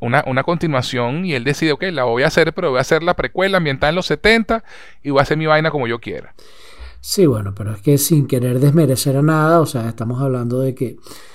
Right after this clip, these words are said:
Speaker 2: el, el boceto original fue hecho por una niña de cinco años y le encargaste a
Speaker 1: Totalmente.
Speaker 2: Picasso hacer la segunda parte.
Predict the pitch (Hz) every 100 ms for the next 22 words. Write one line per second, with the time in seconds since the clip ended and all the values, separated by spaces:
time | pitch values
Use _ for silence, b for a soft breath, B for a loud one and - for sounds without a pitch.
0 | B B 143 127 139 - 147 127 127 139
1 | 123 139 156 143 147 135 - 147 139 139
2 | 117 120 127 139 143 156 151 143 135 165
3 | 151 147 185 233 160 131 127 123 131 123
4 | 117 - 139 156 113 139 117 151 156 139
5 | 147 151 139 117 117 127 104 -